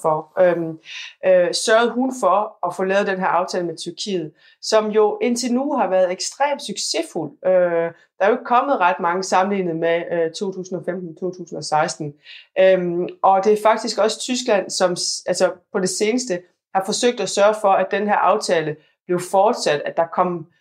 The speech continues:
nye midler til Tyrkiet, for det er jo det, Erdogan er sur over. Han vil have flere penge, end han har fået foreløbig. Øhm, og det har E U ikke sørget for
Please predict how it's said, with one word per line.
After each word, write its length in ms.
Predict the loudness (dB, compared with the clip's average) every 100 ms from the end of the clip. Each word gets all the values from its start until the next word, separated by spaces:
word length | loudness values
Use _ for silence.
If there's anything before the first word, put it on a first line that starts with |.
| _ -4
nye 320 | 2 2 2
midler 340 | 2 2 0
til 160 | -2 -6
Tyrkiet, 480 | -8 -10 -4 -2 -2
for 60 | -4
det 80 |
er 40 | -4
jo 60 |
det, 240 | 0 2 4
Erdogan 460 | 2 2 -2 -2
er 40 | -4
sur 300 | -4 -2 -2
over. 140 | -2
Han 140 | -2 -2
vil 60 |
have 80 | -4
flere 320 | -2 0 0 0
penge, 300 | -4 -4 -6 _ _ _ _ _ _ -6
end 80 | -2
han 120 | -2
har 100 | -2
fået 280 | -2 -2 -2 2
foreløbig. 540 | 2 2 0 -2 -8 -14 -20 _ 2
Øhm, 400 | 4 4 0 -6
og 280 | -4 -2 2
det 140 | 2
har 160 | 2 2
E 200 | 2 0
U 180 | -2 -4
ikke 180 | -4 -4
sørget 340 | 2 2 2 2
for 320 | 2 2 -2